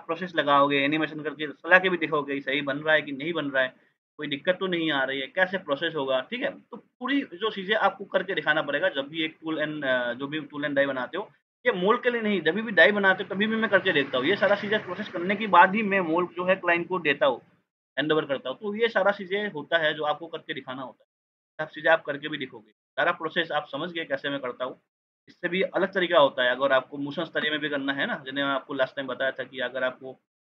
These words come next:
जो है यहाँ पे motion में भी इसको मैं apply कर देता हूँ। अगर आपको यहाँ पे मोशन से भी सीखना है, मोशन से भी सीखना है, उसमें भी सिखाता हूँ, ठीक है। तो बहुत सारा process है, आपको करके दिखना होता है। और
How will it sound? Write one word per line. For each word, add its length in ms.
जो 80
है 200
यहाँ 180
पे 140
motion 280
में 140
भी 80
इसको 220
मैं 120
apply 320
कर 120
देता 240
हूँ। 140
अगर 100
आपको 300
यहाँ 180
पे 200
मोशन 220
से 100
भी 120
सीखना 300
है, 140
मोशन 600
से 100
भी 80
सीखना 260
है, 100
उसमें 280
भी 80
सिखाता 380
हूँ, 80
ठीक 80
है। 100
तो 100
बहुत 340
सारा 140
process 360
है, 80
आपको 200
करके 260
दिखना 240
होता 260
है। 140
और 420